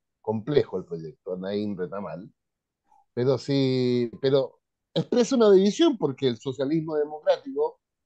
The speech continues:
más la democracia cristiana, que no siendo de gobierno, más bien actúa con la votación con,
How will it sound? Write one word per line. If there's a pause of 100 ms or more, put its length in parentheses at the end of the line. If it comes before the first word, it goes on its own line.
(420)
más
la
democracia
cristiana,
que
no
siendo
de
gobierno, (260)
más
bien
actúa
con
la
votación
con,